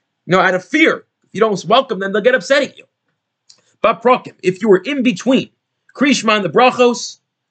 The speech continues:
show that kavod, you can stop what you're doing and say, "Shalom Aleichem," Umeishiv, and certainly if they, if they say "Shalom Aleichem" to you, if they initiate, you can respond. Ube'emsa, but if you are in middle of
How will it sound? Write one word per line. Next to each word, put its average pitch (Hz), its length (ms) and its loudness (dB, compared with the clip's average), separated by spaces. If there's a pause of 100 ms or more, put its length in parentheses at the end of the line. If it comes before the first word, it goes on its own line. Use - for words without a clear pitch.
(240)
show 240 380 0
that 185 200 -4
kavod, 214 240 0
you 180 60 -6
can 170 80 -6
stop 208 260 -4
what 170 80 -8
you're 170 100 0
doing 196 220 2
and 160 120 -4
say, 202 420 0 (260)
"Shalom 208 240 0
Aleichem," 196 600 0 (120)
Umeishiv, 214 480 2
and 180 120 -4
certainly 190 500 0 (100)
if - 100 -10
they, 165 80 0 (100)
if 160 100 -4
they 214 140 2
say 196 160 -2
"Shalom 196 240 -2
Aleichem" 190 340 -2
to 214 60 -8
you, 233 400 -2
if 160 100 -6
they 220 160 2
initiate, 190 480 0
you 185 80 -6
can 180 160 -2
respond. 175 380 -2 (720)
Ube'emsa, 180 640 -2 (520)
but 170 100 0
if 165 120 -4
you 262 160 4
are 240 120 4
in 190 160 -6
middle 220 440 0
of 185 320 0